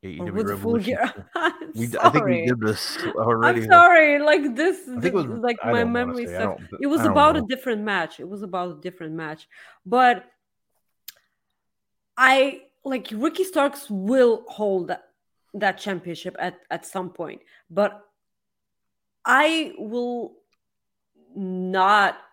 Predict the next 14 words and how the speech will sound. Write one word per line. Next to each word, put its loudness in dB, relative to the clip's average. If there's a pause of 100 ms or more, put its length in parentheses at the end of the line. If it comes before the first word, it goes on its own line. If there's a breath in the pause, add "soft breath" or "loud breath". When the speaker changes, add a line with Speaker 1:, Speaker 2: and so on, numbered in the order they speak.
(160)
Speaker 1:
be -6
opposed -6
to -6
Ricky -6
Starks -12
beating -4
Wardlow -2 (520 soft breath)
for -8
the -4
championship -8
because -4 (300 loud breath)
you -4
can -2
tell 0